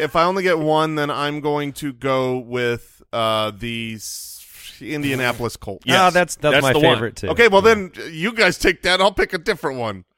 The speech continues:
Speaker 2: Okay, I'm gonna go with the Indianapolis Colts
Speaker 1: Great
Speaker 2: be-,
Speaker 1: pick, Mike.
Speaker 2: because they start the season against Houston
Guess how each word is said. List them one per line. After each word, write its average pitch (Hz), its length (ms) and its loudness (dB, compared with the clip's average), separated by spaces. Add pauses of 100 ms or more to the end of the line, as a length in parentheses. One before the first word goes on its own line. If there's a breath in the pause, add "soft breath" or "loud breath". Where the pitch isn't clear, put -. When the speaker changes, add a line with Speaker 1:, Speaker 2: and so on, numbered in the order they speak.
Speaker 2:
Okay, 127 380 -2
I'm 156 260 0
gonna 175 140 -2
go 165 160 2
with 160 100 -4
the 160 100 -6
Indianapolis 151 480 -4
Colts 147 280 -2
Speaker 1:
Great 135 140 2
Speaker 2:
be-, 127 60 -4
Speaker 1:
pick, 113 200 -4
Mike. 98 100 -4
Speaker 2:
because 131 300 -2
they 135 240 0
start 131 320 -4
the - 80 -20
season 117 320 -10
against 107 440 -12
Houston 135 600 -10